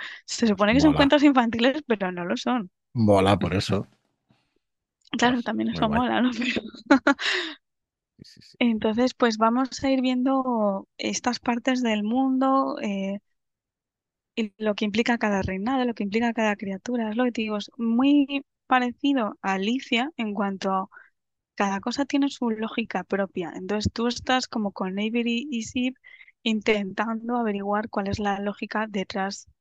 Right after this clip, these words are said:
Speaker 1: de, de cada
Speaker 2: Ujú.
Speaker 1: elemento, de cada carretera. Eh, y digo lo de carretera porque es muy importante para la Ciudad Imposible.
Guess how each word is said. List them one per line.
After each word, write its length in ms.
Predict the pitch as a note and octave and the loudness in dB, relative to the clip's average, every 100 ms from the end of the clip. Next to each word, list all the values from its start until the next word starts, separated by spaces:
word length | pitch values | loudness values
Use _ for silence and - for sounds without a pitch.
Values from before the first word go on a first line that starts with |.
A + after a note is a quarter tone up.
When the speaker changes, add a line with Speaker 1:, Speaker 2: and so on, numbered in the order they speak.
| _ _ _ _ _ - | _ _ _ _ _ -10
Speaker 1:
de, 800 | G#3 F#3 F3 E3+ F3 E3+ D#3 - _ _ _ - | -4 -4 -4 -8 -8 -8 -10 -14 _ _ _ -8
de 180 | F3+ | -6
cada 280 | - G3+ A3+ | -2 2 2
Speaker 2:
Ujú. 0 | |
Speaker 1:
elemento, 680 | G#3+ G3+ G3 G#3 G#3 A3 A3 | 2 0 -2 -4 -2 -2 -2
de 120 | G3 | -2
cada 600 | - G3+ G3+ G3+ G3+ G3+ - _ _ _ _ _ _ _ _ _ _ _ - | -4 -2 0 0 0 -2 -6 _ _ _ _ _ _ _ _ _ _ _ -4
carretera. 640 | A3 G3+ G#3 G3 F#3 F3 - _ | -2 -2 -4 -4 -4 -6 -12 _
Eh, 380 | G3+ F#3 F#3 F#3 | -14 -12 -10 -8
y 120 | F#3+ F#3 | -4 -2
digo 220 | G3+ A3+ | 0 2
lo 80 | A3 | 2
de 100 | G#3 | 0
carretera 500 | G#3 G3+ G3+ G#3+ G#3+ | -2 -2 -2 -4 -2
porque 380 | G3+ G3+ G3 G3 | -4 -4 -6 -6
es 220 | - - | -8 -8
muy 460 | G#3 G3+ G3+ F#3+ - A3 _ _ _ _ _ | -6 -4 -4 -6 -10 -20 _ _ _ _ _
importante 600 | G#3 F#3+ F#3 F#3+ F#3+ F#3 | -6 -4 -4 -4 -6 -6
para 220 | - F#3 | -6 -6
la 120 | F#3 F#3+ | -6 -4
Ciudad 180 | F#3+ F#3 | -4 -6
Imposible. 600 | F3 G#3 - D#3+ E3+ | -10 -12 -10 -10 -10